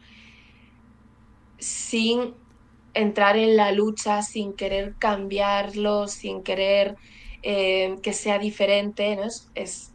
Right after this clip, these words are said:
es, vale, esto me llega así, vale, la rin-, o sea, la, la vida es mucho más sabia que yo, ¿no? El universo me ha traído esto, pues yo me rindo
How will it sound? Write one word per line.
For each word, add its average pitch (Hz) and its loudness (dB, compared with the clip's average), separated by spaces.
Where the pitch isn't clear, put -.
es, 185 -8
vale, 185 -4
esto 226 0
me 214 0
llega 208 0
así, - -8
vale, 175 -2
la 185 2
rin-, 233 0
o 208 4
sea, 208 0
la, 185 6
la 208 6
vida 262 4
es 277 0
mucho 277 0
más 220 -2
sabia 208 0
que 196 -6
yo, 302 -2
¿no? 202 0
El 208 2
universo 220 2
me 220 0
ha 226 2
traído 220 0
esto, 208 -4
pues 208 -8
yo 202 -2
me 185 -4
rindo 214 -4